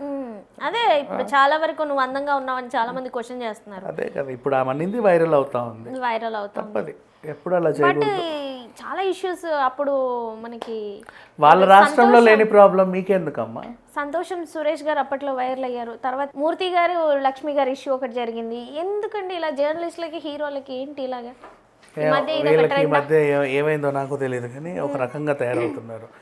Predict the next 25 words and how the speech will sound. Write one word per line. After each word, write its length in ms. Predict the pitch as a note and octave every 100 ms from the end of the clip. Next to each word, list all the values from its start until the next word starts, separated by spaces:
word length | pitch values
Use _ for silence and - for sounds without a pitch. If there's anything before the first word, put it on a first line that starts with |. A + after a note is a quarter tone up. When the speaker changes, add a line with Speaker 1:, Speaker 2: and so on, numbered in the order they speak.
| C4+
Speaker 1:
మ్మ్. 160 | C4 C4 - _ - - _ -
Speaker 2:
ప్రశ్న 340 | D3 C#3+ -
అడగట్లేదు, 1000 | F3 E3 D#3 D3 D3+ - C#3+ C3 C3 C#3+ - _ B3+
Speaker 1:
మ్మ్. 120 | D3+
Speaker 2:
వాళ్ళు 380 | D3 D3 D#3 D#3
ఏదో 240 | D3+ D#3+ D#3 D3 C#3 C3+ D#3
ఇబ్బంది 360 | C#3+ F#3 F#3+
పెడుతున్నారు 440 | D#3+ C#3 C3+ B2+ B2
మనుషుల్ని. 580 | B2 B2 - B2+ A#2+ - -
సరే, 300 | D#3 D#3 F3+
Speaker 1:
మ్మ్. 280 | D3 C#3 C#3
Speaker 2:
మీ 200 | D3 D3+
వాళ్ళని 360 | C#3+ E3 F#3
అంటే 140 | F3 E3+
పెట్టుకో, 300 | D#3 - D3+
కిరణ్ 300 | E3 D#3 D#3+
అబ్బవరం 400 | D3+ D3 C#3+ C#3
అన్నట్టుగా 540 | B2+ B2 B2 C3 F#3 - C#4
Speaker 1:
మ్మ్. 240 | C#4 A#3 -
Speaker 2:
పక్క 180 | - -
రాష్ట్రం 380 | A3 G3+ - F3
వాళ్ళని 260 | D3+ C#3+
ఎందుకు 440 | C#3 C#3+ D3 - C3 A#2+ B2+ B2+
గిల్లడం? 460 | C3+ C3+ B2+ B2 B2
తప్పేంటి? 580 | C3 - C#3 C3 B2+